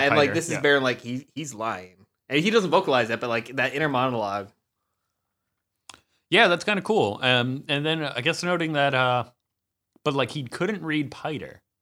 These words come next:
Speaker 2: That was the one he couldn't read.
Speaker 1: Right. Well, who can read such a genius of a mind?
Speaker 2: Such a genius. But that's a good catch, then, that he gets him here so easily.
Speaker 1: Mm-hmm.
Speaker 2: And the Baron's so confident about it.
Speaker 1: Granted, I,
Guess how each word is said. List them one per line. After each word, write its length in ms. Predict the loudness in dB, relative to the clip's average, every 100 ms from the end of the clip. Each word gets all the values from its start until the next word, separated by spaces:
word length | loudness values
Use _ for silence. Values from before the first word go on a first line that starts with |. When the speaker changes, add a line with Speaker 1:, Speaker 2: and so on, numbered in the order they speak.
| _ _ _ _ _
Speaker 2:
That 120 | -4
was 100 | -4
the 100 | -2
one 100 | -2
he 100 | -2
couldn't 320 | -4 -8 -8 -12
read. 300 | -14 -16 _
Speaker 1:
Right. 380 | -6 -4 -4 -8 _ _ _ -12
Well, 280 | -10 -10 -10
who 140 | -10
can 160 | -10 -10
read 240 | -10 -12
such 180 | -14 -16
a 60 | -18
genius 440 | -18 -18 -18 -18
of 80 | -16
a 40 |
mind? 120 | -10
Speaker 2:
Such 240 | 0 0 2
a 60 |
genius. 480 | 0 -2 -4 -8 -8
But 220 | -2 -2
that's 220 | -2 -6 -4
a 20 |
good 180 | -2 0
catch, 320 | 0 0 -2
then, 220 | -2 -2
that 80 | -6
he 80 | -4
gets 220 | -6 -4
him 80 | -4
here 240 | -2 -2
so 240 | -2 -4 -2
easily. 400 | -4 -4 -10 -16
Speaker 1:
Mm-hmm. 220 | -8 -4
Speaker 2:
And 240 | -4 -4
the 40 | -4
Baron's 280 | -4 -4
so 100 | -6
confident 520 | -8 -6 -8 -8 -12 -10
about 280 | -10 -10
it. 120 | -12 0
Speaker 1:
Granted, 260 | 2 4 4
I, 240 | 4